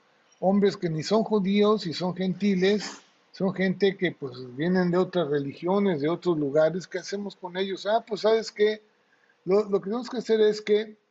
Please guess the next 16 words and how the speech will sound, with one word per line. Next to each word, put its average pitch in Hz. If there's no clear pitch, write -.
primeramente, 220
no 208
sean 190
idólatras. 175
Primero, 214
que 185
no 185
sean 214
idólatras. 190
Que 160
renuncien 208
a, 165
a 147
la 147
idolatría, 143
¿sí? 185